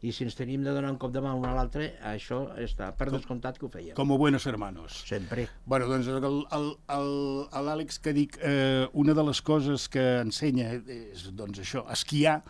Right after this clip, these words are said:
Speaker 2: i a una de les persones que ha ensenyat a esquiar, aquest senyor que tinc avui a mi, a la meva dreta, és Pedro Sánchez.
Speaker 1: No és, no és exacte així. Ell feia part de la comitiva, jo portava,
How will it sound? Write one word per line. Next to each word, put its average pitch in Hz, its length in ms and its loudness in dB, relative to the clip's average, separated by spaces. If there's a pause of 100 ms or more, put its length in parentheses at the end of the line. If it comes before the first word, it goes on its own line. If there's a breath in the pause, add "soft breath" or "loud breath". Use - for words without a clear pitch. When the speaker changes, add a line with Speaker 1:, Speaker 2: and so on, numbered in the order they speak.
(420 loud breath)
Speaker 2:
i 127 80 -4
a 139 60 0
una 185 160 0
de 208 100 -2
les - 160 -4
persones 156 640 -4
que 151 80 -4
ha - 80 0
ensenyat 147 380 -2
a - 20 -4
esquiar, 131 500 -4
aquest 147 240 -6
senyor 135 300 -2
que 131 100 -2
tinc 135 160 0
avui 123 260 -2
a 120 60 -4
mi, 135 180 -2 (400 loud breath)
a 120 60 -8
la 123 100 -2
meva 135 240 4
dreta, 131 440 -2 (720 loud breath)
és 165 400 2 (1120)
Pedro 151 280 2
Sánchez. - 600 -8 (1200 soft breath)
Speaker 1:
No 127 320 2
és, - 180 -4
no 143 220 4
és 151 160 0
exacte 110 460 -4
així. - 180 -10 (400)
Ell 127 160 2
feia 120 240 0
part 123 240 0
de 110 80 -4
la 104 160 -4
comitiva, 139 600 -4 (120)
jo 117 200 -2
portava, 131 500 -2